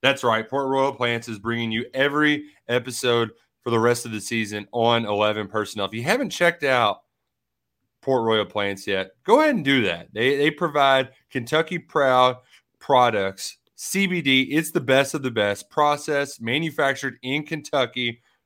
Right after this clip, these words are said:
right there in Henry County, because your mind and body deserve quality products you can trust. Visit port royal plants dot com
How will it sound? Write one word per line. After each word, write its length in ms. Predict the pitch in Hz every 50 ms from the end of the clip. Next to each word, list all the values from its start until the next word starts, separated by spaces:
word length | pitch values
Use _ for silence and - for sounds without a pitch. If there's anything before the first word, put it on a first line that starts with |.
| _ -
right 200 | 110 113 120 120
there 140 | 131 127 120
in 80 | 110
Henry 280 | 98 113 113 120 120 113
County, 320 | - - 104 98 98 101
because 280 | 95 98 - 127 117 117
your 140 | 135 185 214
mind 300 | 202 180 175 180 175 170
and 120 | 156 127
body 300 | - 120 127 127 131 123
deserve 440 | 113 107 95 95 113 113 113 113 110 - _ _ _ _
quality 440 | - - 147 147 151 156 156 151 147
products 580 | 143 - 131 123 120 117 117 117 113 113 - - _
you 280 | 110 107 110 127 131
can 160 | 131 - 131
trust. 380 | 117 - - 107 104 104 - - _ _ _ _ _ -
Visit 320 | 113 123 123 131 131 -
port 220 | - 143 160 180 170
royal 180 | 170 170 160
plants 380 | 156 - - 139 131 131 127 -
dot 280 | 107 135 139 170 - -
com 300 | 156 147 143 143 139